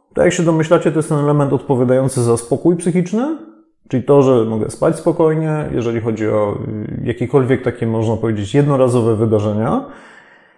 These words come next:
I jednocześnie zape-, zapewnia to tak zwane pokrycie bieżących potrzeb finansowych w razie, gdyby coś się wydarzyło. Gdybym zachorował, gdybym musiał się zająć, nie wiem, chodzi-, chorym członkiem rodziny, nie mógł pracować i tak dalej. E,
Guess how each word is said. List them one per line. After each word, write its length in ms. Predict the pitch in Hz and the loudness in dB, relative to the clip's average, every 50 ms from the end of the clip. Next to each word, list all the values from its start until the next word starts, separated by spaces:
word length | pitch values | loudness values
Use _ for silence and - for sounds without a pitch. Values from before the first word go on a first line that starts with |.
| _ _ _ _ - | _ _ _ _ 2
I 80 | 175 180 | 4 6
jednocześnie 760 | 208 190 202 202 190 - 208 202 - 202 185 180 180 175 175 | 6 6 4 2 2 0 -2 0 0 0 0 2 2 0 0
zape-, 540 | 156 147 165 170 165 170 180 160 156 156 151 | 2 4 4 4 6 4 2 0 2 0 0
zapewnia 380 | 135 156 151 165 156 156 151 147 | 2 2 2 4 4 2 2 2
to 100 | - 139 | 2 2
tak 160 | - 143 139 | 2 2 2
zwane 260 | 139 143 143 143 139 | 2 2 2 2 0
pokrycie 380 | - 135 - - 135 - 143 135 | -2 -2 -2 -2 0 0 0 2
bieżących 460 | 123 135 123 135 135 127 - 117 - | 2 2 2 2 2 0 -2 -2 -2
potrzeb 300 | - 120 - - 120 - | -4 -4 -2 -4 -6 -4
finansowych 680 | - 123 120 113 117 - - 139 139 135 131 - 127 | -4 -4 -2 -2 0 0 0 0 0 -2 -2 -4 -6
w 180 | 127 127 135 139 | -6 -4 0 4
razie, 300 | 160 160 160 143 147 135 | 6 6 6 6 6 4
gdyby 240 | 131 135 127 123 120 | 4 2 2 0 0
coś 220 | - 123 117 - | -2 -4 -4 -4
się 80 | - 117 | -4 -2
wydarzyło. 480 | 107 110 104 104 101 92 92 98 101 | -2 0 0 0 -2 -2 -4 -4 -4
Gdybym 800 | 107 104 110 127 139 127 127 127 120 113 110 107 104 101 98 104 | -4 -4 -2 -2 -2 0 0 0 0 0 0 0 -2 -4 -4 -4
zachorował, 880 | 101 117 135 135 143 147 139 143 135 127 120 123 123 120 120 117 117 110 | -2 -2 0 0 0 0 2 2 2 2 2 2 2 2 2 2 2 0
gdybym 480 | 110 110 110 120 117 113 110 107 104 104 | -2 -2 -2 -2 -2 -2 -2 -2 -4 -4
musiał 260 | 107 104 - 110 107 | -6 -6 -6 -6 -6
się 160 | - - 104 | -6 -6 -6
zająć, 360 | 101 104 107 107 107 104 - | -4 -6 -6 -6 -8 -8 -8
nie 60 | 113 | -8
wiem, 400 | 113 117 - 113 117 117 113 120 | -8 -8 -8 -8 -8 -8 -8 -6
chodzi-, 300 | - - 139 120 113 123 | -4 -4 -4 -4 -4 -4
chorym 260 | 113 - 127 127 123 123 | -4 -2 0 0 -2 -2
członkiem 400 | - 135 127 110 147 147 147 143 | -4 -6 -4 -4 -4 -2 0 0
rodziny, 400 | 156 147 143 156 151 143 139 139 | 0 0 0 0 0 0 0 -2
nie 100 | 135 135 | -2 -2
mógł 180 | 135 127 - | -2 -4 -6
pracować 680 | - - 135 123 - 135 127 113 120 123 117 107 - - - - - - - - - - - _ - | -4 -4 -4 -2 0 0 0 0 0 0 0 -2 -4 -8 -18 -20 -20 -20 -20 -20 -20 -20 -20 _ -4
i 100 | 160 - | -2 0
tak 160 | - 120 104 | 2 0 2
dalej. 220 | 98 107 95 - - - - - _ _ _ _ - - - - - - - _ _ _ - | 2 0 -2 -2 -6 -12 -18 -20 _ _ _ _ -20 -20 -20 -20 -20 -20 -20 _ _ _ -2
E, 300 | 123 117 113 113 113 - | 0 2 4 4 2 0